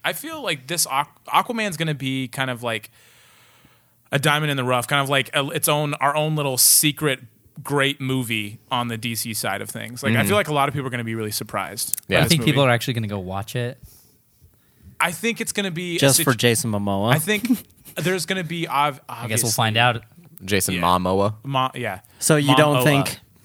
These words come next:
Speaker 4: Justice League will make it?
Speaker 1: I think Justice League will be great because I'm a D C fan. But I don't think everybody's
Speaker 4: Fair.
Speaker 1: gonna think that, right? But I do honestly think that Aquaman has
Speaker 4: I mean,
Speaker 1: the
Speaker 4: even
Speaker 1: potential.
Speaker 4: good Marvel movies, there's still the haters.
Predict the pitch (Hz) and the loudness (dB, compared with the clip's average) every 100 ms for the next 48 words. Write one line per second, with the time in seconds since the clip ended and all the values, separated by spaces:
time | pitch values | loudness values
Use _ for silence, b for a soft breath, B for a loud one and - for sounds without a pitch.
0 | - 139 123 127 - 127 113 110 113 131 | 2 4 4 0 2 2 2 2 2 2
1 | 175 170 - _ - 247 247 359 277 - | 2 2 -2 _ 0 0 0 -8 -10 -10
2 | - 165 160 156 165 160 147 139 123 127 | -2 -2 -2 -4 -4 -4 -6 -6 -8 -8
3 | 120 95 - - - - - - - - | -10 -10 -12 -14 -14 -20 -20 -20 -20 -12
4 | 123 - 117 120 113 110 113 107 196 - | -10 -8 -8 -8 -8 -8 -8 -8 -8 -10
5 | 95 95 104 - b b b b b 120 | -12 -14 -18 -20 b b b b b -2
6 | 127 120 - - 139 170 160 160 - 143 | 0 0 -4 -6 -4 -4 -4 -6 -2 -2
7 | 147 156 101 92 98 156 - 123 120 127 | 0 0 0 0 0 0 -2 -4 -2 -2
8 | 98 117 139 131 127 113 B B B B | -2 -4 -6 -2 -2 -2 B B B B
9 | - - - - - _ - - - 139 | -20 -20 -20 -20 -20 _ -20 -16 -4 -2
10 | 147 113 170 180 175 131 160 165 151 127 | -2 -4 -4 -2 0 0 0 0 -4 -4
11 | 160 156 120 117 139 170 165 151 - 139 | -4 -2 -2 -2 -2 -4 -4 -6 0 2
12 | 143 156 190 170 156 196 226 165 117 135 | 4 4 4 4 2 4 4 4 2 4
13 | 151 131 120 143 139 110 110 101 107 104 | 4 4 4 4 4 4 2 2 0 2
14 | 107 - 120 117 104 101 101 110 127 - | 0 0 -2 -2 -2 -2 -2 -2 -2 -4